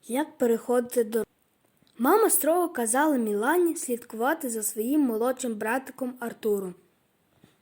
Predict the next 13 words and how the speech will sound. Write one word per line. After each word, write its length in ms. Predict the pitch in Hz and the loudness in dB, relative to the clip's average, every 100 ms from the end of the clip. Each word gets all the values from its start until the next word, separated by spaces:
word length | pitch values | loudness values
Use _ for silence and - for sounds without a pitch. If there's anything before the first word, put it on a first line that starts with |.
| _ _ _ | _ _ _
На 160 | 214 226 | -6 0
вулиці, 600 | 262 440 466 - 240 208 _ - | 8 10 10 8 0 -4 _ -6
коли 260 | - 262 285 | 2 6 6
вони 280 | 269 277 277 | 6 4 4
йшли 460 | 277 - 254 403 | 2 0 4 4
по 120 | 415 | 4
тротуарі, 760 | 269 247 - 226 277 403 370 240 - _ _ _ | 0 -4 -2 0 2 4 2 0 -8 _ _ _
то 100 | - | -12
побачила 720 | 226 233 294 427 330 269 240 226 | -6 2 4 4 2 -2 -2 -6
на 200 | 240 247 | -4 -4
іншій 400 | - 359 415 302 | 4 6 6 2
стороні 480 | - 240 240 311 | 0 2 4 4
дороги 500 | 247 220 285 403 359 | 2 4 6 6 2